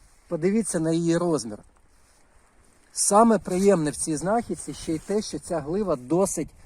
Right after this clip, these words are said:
м'яка. Вона не встигла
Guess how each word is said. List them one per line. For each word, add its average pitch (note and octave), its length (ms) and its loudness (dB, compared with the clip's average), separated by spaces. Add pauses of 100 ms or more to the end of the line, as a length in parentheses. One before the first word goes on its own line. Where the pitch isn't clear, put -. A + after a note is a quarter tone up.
(160)
м'яка. D#3 520 0 (800)
Вона F3 560 2 (120)
не E3 360 -2
встигла D#3 680 2